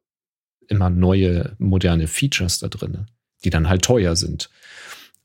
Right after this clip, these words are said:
Und, ähm, Sigma möchte halt weiterhin versuchen, äh, da Objektive zu bauen für verschiedene Systeme natürlich. Und, äh, sie schreiben, Zitat,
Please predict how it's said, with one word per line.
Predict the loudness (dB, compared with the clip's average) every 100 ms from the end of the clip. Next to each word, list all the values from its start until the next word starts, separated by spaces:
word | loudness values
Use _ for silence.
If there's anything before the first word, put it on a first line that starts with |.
| _
Und, | 2 4 2 2 -2 2
ähm, | 4 4 4
Sigma | 4 2 4
möchte | 4 4 2 2
halt | 2 2
weiterhin | 2 4 4 4
versuchen, | 2 2 2 0 0 2 0
äh, | 0 -2 0
da | 0
Objektive | -2 -4 -2 -2 0
zu | -2 0
bauen | 2 2 0
für | -2
verschiedene | -6 -4 -2 0 0
Systeme | 0 0 2 2 2
natürlich. | 0 0 0 0 -2 -6 -20 -20 -20 _ 0
Und, | 2 2 0 0
äh, | 2 4 2 0 -4
sie | -2 2
schreiben, | 2 4 4 4 2 0
Zitat, | 0 0 2 2 2 0